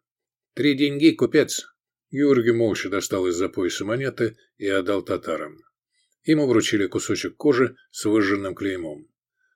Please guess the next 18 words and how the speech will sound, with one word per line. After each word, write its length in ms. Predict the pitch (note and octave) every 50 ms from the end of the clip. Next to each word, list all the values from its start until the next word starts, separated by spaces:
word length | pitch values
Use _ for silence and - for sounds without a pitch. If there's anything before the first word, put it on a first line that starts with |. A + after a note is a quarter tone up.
| _ _
Лодка 320 | - A#2+ A2+ G#2 - - G2
отплыла, 500 | - - - G#2+ A2 B2+ D3 D#3 D3 - _ _ _ _ _
и 80 | - C#3+
вскоре 320 | B2+ - - E3+ D#3 B2
канат 320 | - C3 C3 C3+ C3 A#2+
опустился, 720 | B2 A2 - A#2+ A2 - - - F2+ E2 D#2 - - - - - - -
давая 300 | G2 F#2 G2+ G2+ G2 F#2
суденушку 600 | - - G2+ F#2+ G#2+ G#2+ G2+ F#2+ - - - -
проход. 540 | - G#2 F#2+ - - - D#2+ - - - - _ _ _ _ _ _ _ _ _ -
Налегли 440 | A#2 A#2 A#2+ A#2+ A#2 A#2 C3+ D3 C#3
на 140 | C3 C3
весла. 500 | B2 G#2+ F#2 E2 - - - - F2 - - _ _ _ _ _ _ _ _ _ _
Михаил 340 | - G2 - - A#2 A2 G2+
спросил: 600 | - - - A#2 G#2+ - - G2+ E2 D#2 D#2+ - _ _ _ _ _ _ _ -
«А 220 | G2 G#2 G2+ F#2+
поторговаться 720 | - - F#2+ - A#2 G#2+ G#2 A#2 G#2+ G2+ G#2+ G#2+ - - A2
с 80 | -
татарами?» 680 | - A#2+ A2+ - - A2+ G#2+ G#2+ G2+ G2+ G2 F2+ -